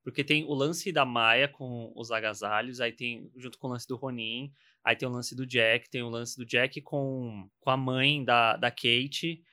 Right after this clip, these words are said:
aí tem o lance do pai também que ficou muito, ah, ele morreu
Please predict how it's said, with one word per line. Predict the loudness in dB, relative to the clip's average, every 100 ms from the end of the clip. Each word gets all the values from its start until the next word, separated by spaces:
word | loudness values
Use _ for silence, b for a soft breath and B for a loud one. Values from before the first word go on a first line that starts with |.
| _ _
aí | 2
tem | 4 2 2
o |
lance | 2 2
do | 0 4
pai | 6
também | 6 2 0
que | -2
ficou | -2 0
muito, | 2 0 2 4 8
ah, | 8
ele | 8
morreu | 8 10 10 8 4